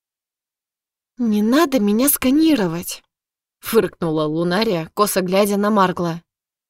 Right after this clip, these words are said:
«Ничего я этому Герду не сделаю». «Луна моя, ты еще слишком юная и неопытная, чтобы тягаться в бою с таким мастером войны, как Герд». «Ох, Маргл,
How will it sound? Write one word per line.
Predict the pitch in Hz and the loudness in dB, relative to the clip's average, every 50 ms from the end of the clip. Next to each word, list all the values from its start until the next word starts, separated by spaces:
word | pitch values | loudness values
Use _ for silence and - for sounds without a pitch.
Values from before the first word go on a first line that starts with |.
| _ _ _ _ _ _ _ | _ _ _ _ _ _ _
«Ничего | - 240 240 240 226 - - - 269 269 262 320 359 | -2 0 0 2 0 0 -2 0 0 0 0 2 2
я | 330 285 240 196 196 | 2 2 2 0 0
этому | 190 - 214 214 220 214 | -2 -4 -4 -2 -2 -2
Герду | 208 190 - 320 339 294 220 196 208 | -2 0 2 2 2 2 0 -2 -2
не | 196 226 240 | 0 0 0
сделаю». | 254 - - - 240 233 202 180 170 170 165 165 175 - _ _ _ _ _ _ _ _ _ _ _ _ _ _ _ _ _ _ _ _ _ _ _ _ | 0 0 -2 -4 -2 -2 -2 -2 -2 -6 -8 -10 -12 -16 _ _ _ _ _ _ _ _ _ _ _ _ _ _ _ _ _ _ _ _ _ _ _ _
«Луна | - 220 214 196 196 196 185 175 165 | -6 -2 0 2 2 2 0 0 -2
моя, | 151 151 156 160 170 - 170 165 - _ _ _ _ _ | -4 -6 -6 -8 -8 -10 -12 -16 -18 _ _ _ _ _
ты | - 170 | -2 0
еще | 156 135 156 - - 170 | 0 0 -2 -4 -6 -8
слишком | - - 180 170 160 - - 175 170 165 165 | -6 -4 -2 -2 -2 -4 -4 -4 -4 -4 -4
юная | 160 147 160 160 160 160 165 175 185 202 | -4 -4 -4 -4 -4 -4 -4 -4 -6 -6
и | 220 - 214 | -6 -4 -2
неопытная, | 202 196 190 175 165 151 - - - - - - 147 139 - 170 - | 0 0 0 0 -2 -4 -6 -10 -14 -14 -14 -12 -12 -12 -14 -16 -14
чтобы | _ - - - 196 180 151 165 | _ -10 -4 -2 -2 -2 -2 -4
тягаться | 160 - - 160 151 165 160 - - - 175 | -4 -4 -4 -2 -2 -2 -4 -4 -4 -6 -6
в | 160 143 | -6 -4
бою | 151 175 151 143 156 160 180 180 _ | -2 -2 -2 -2 -4 -8 -12 -14 _
с | - - | -12 -8
таким | - - 185 175 - 180 170 | -4 -4 -4 -2 -2 -2 0
мастером | 170 165 165 165 165 170 - - - 170 165 160 160 170 160 | 0 0 0 -2 -2 -2 -4 -6 -6 -8 -6 -6 -6 -6 -4
войны, | 165 170 160 151 143 139 139 156 190 196 - _ _ | -2 -2 -2 -2 -2 -4 -8 -10 -12 -14 -18 _ _
как | - 196 180 | -2 -2 0
Герд». | 180 160 151 143 131 - - - - - - - _ _ _ _ _ _ _ _ _ _ _ _ _ _ _ _ | 0 -2 -4 -8 -8 -8 -10 -12 -16 -20 -20 -20 _ _ _ _ _ _ _ _ _ _ _ _ _ _ _ _
«Ох, | - - 262 294 - - | -4 -2 -2 -2 -2 -4
Маргл, | 208 202 196 202 202 196 185 170 185 175 175 175 | -2 -2 0 0 -2 -2 -2 -2 -4 -4 -4 -6